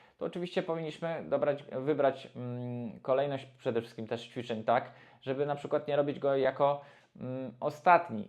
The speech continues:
ze wszystkich ćwiczeń, bo dla przykładu mamy sześć, siedem ćwiczeń na naszym, naszym planie treningowym,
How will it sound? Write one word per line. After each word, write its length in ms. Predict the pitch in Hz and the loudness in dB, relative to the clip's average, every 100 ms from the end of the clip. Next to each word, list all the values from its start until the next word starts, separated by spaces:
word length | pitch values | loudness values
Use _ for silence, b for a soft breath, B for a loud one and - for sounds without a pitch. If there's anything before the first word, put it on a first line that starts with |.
| - | -12
ze 360 | 120 117 117 117 | -10 0 4 2
wszystkich 380 | 117 117 131 120 | 0 -10 -10 -10
ćwiczeń, 380 | 117 110 107 107 | -8 -8 -8 -6
bo 80 | |
dla 140 | 113 117 | -2 -2
przykładu 420 | - - 135 127 | -2 4 4 4
mamy 260 | 107 104 113 | -2 -4 -8
sześć, 400 | - 123 120 - | 0 2 2 2
siedem 380 | 127 120 117 | 2 2 -2
ćwiczeń 300 | - - 120 | -6 -6 -4
na 200 | 113 113 | -2 -2
naszym, 300 | 113 113 110 113 _ | -2 -6 -8 -14 _
naszym 280 | 117 120 120 | -6 -4 -4
planie 280 | 117 113 110 | 0 0 0
treningowym, 540 | 113 107 113 113 143 | -4 0 0 2 -2